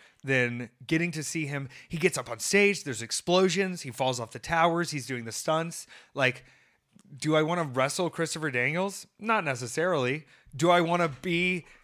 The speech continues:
his enemy in the stunt show spectacular of Waterworld? Fucking yeah, I do. That shit is so cool. And I just want everyone to know, Curry Man fucking rules forever. That's what I gotta say about that. I've, I'm gonna get a job at this.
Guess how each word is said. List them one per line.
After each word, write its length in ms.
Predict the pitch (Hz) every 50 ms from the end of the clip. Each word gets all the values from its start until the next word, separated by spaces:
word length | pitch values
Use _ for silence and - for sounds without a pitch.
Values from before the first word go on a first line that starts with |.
| _ _ _ _
his 320 | - - - 185 185 147 175 -
enemy 440 | 160 165 180 190 196 202 214 208 208
in 160 | 175 185 180
the 120 | 175 165 151
stunt 480 | - - - - - 165 156 190 208
show 320 | 190 - - - 233 226 233
spectacular 800 | 226 - - 240 233 - 247 240 240 - - 240 233 226 202
of 100 | 165 127
Waterworld? 680 | 120 123 131 147 170 196 202 208 226 233 233 233 190 190
Fucking 520 | - - - - 226 226 - 233 220 190
yeah, 300 | 165 151 175 202 208 196 175
I 160 | 170 165 160
do. 340 | 143 156 156 156 156 151 139 - - - - -
That 180 | - 185 190
shit 220 | - - 196 165 156
is 120 | 165 139
so 300 | - - - 175 165 165
cool. 460 | - - 175 175 156 131 110 101 - - - - - -
And 100 | 120 131
I 40 |
just 180 | 143 165 170 -
want 120 | 196 185
everyone 300 | 185 185 190 196 196 190
to 80 | 180 175
know, 340 | 165 160 143 120 110 110 - - - _ _ _ _ -
Curry 280 | - 165 170 175 185
Man 360 | 190 190 202 208 214 214 214 180
fucking 400 | - - 151 147 - 160 143 131
rules 340 | 131 135 139 139 139 131 -
forever. 600 | - - 127 85 110 101 92 92 87 82 92 - _ _
That's 200 | - 123 131 -
what 80 | - 143
I 20 |
gotta 180 | 127 120 117 117
say 160 | 110 - 117 107
about 220 | 101 98 98 95
that. 260 | - 107 98 92 98 - _ _ _ _ _ _ _ _ _ _ _ _ _ _ _ _ _ _ _ -
I've, 200 | 147 165 165 - -
I'm 140 | - 151 190
gonna 160 | 202 202 180
get 140 | 143 143 131
a 80 | 123 117
job 260 | 110 117 110 107 107
at 80 | 113 98
this. 360 | 110 104 98 - - - -